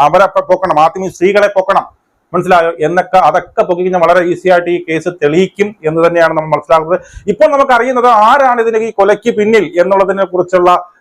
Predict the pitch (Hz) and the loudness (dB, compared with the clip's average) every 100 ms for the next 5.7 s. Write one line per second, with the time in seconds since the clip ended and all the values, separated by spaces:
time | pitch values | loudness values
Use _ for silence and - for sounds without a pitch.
0 | _ 180 185 180 175 _ - 156 175 180 | _ 2 4 2 0 _ -2 0 0 2
1 | 175 196 220 190 175 180 190 185 185 202 | 0 0 2 2 -2 -4 -4 0 0 0
2 | 202 190 175 165 151 156 - 233 220 196 | 2 2 4 2 0 -4 0 0 2 0
3 | 202 190 208 208 - - 208 202 214 247 | 0 -2 -2 -4 -20 -6 -2 0 2 2
4 | 226 226 214 220 214 208 214 208 240 233 | 2 0 2 0 -2 -2 2 4 4 2
5 | 233 208 190 185 - 185 | 0 -6 -2 -4 -2 -6